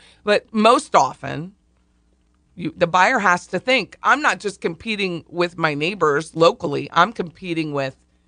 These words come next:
foreign entities, commercial entities from down south who no longer, there's nothing left for them to buy."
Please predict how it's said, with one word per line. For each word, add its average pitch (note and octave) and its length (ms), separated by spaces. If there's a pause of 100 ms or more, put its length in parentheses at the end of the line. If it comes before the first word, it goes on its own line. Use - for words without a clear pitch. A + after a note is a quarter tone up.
(280)
foreign F#3 340
entities, E3+ 800 (360)
commercial F#3 640
entities F3 560
from D#3 180
down D#3+ 320
south D3+ 500 (260)
who E3+ 260
no F3 200
longer, G3+ 580 (320)
there's E3 200
nothing G3 460
left G3 200
for G3 120
them F3+ 220
to D#3+ 100
buy." D#3 420